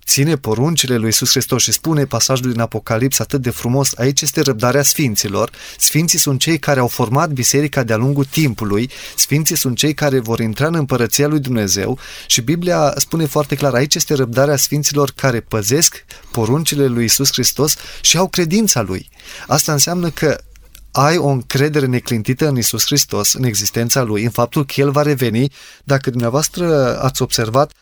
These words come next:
majoritatea textelor vorbesc despre momentul în care mirele va reveni. Cu alte cuvinte, biserica așteaptă un moment de întoarcere a mirelui, a lui Iisus Hristos,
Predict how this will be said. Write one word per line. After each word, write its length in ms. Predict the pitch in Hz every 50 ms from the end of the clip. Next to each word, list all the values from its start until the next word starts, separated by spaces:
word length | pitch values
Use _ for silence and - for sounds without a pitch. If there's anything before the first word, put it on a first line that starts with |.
| _ _ -
majoritatea 840 | - 151 165 202 208 208 - 185 170 160 143 - 175 170 - 151 139 - -
textelor 580 | - 180 151 - - - 127 113 127 151 151
vorbesc 520 | 135 131 131 120 120 151 170 170 - - -
despre 520 | - 127 131 123 - - - 127 123 117 -
momentul 480 | 120 117 117 120 143 170 160 - 151
în 100 | 139 135
care 320 | 131 - 143 131 120 117 104
mirele 840 | 95 113 117 120 139 170 190 190 151 143 123 117 120 143 160 156 120
va 240 | 127 113 139 143 151
reveni. 520 | 147 151 139 131 147 156 160 156 127 - - - _ _ _ _ _ _ _ _
Cu 80 | - 147
alte 200 | 156 165 - 165
cuvinte, 360 | - 160 160 170 156 - 143
biserica 640 | 123 131 123 - - 156 165 160 - 156 135 - -
așteaptă 540 | - 123 117 - - - 151 165 - - -
un 60 | 165
moment 380 | 151 131 120 113 127 147 156 147
de 100 | 147 147
întoarcere 680 | 135 120 107 - - 139 143 139 - - 143 135 127
a 140 | - 127 127
mirelui, 600 | 123 139 165 160 135 113 107 95 95 101 117 120 -
a 100 | 127 120
lui 100 | 110 107
Iisus 320 | 101 - - 151 139 -
Hristos, 500 | - 170 160 - - 113 104 123 135 -